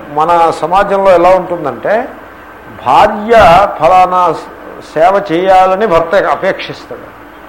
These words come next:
ఆ సేవ ఆవిడ చేయదు, చే-, ఏదో ఎందుకో ఒకందుకు చేయదు,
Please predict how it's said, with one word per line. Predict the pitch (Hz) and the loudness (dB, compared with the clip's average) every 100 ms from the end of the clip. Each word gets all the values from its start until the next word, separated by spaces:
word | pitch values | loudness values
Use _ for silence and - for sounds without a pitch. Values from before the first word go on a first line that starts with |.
| - - - | -20 -14 -2
ఆ | 139 | -2
సేవ | - 170 220 | 0 0 4
ఆవిడ | 226 196 175 165 | 4 2 0 -4
చేయదు, | 143 165 165 113 - - - - - - - | -2 -2 -2 -6 -16 -20 -20 -20 -20 -20 -18
చే-, | 196 190 | -12 -2
ఏదో | 214 247 | 2 2
ఎందుకో | - 240 247 | 2 0 2
ఒకందుకు | 226 196 196 190 | 2 0 -4 -4
చేయదు, | 156 135 - | -2 -2 -6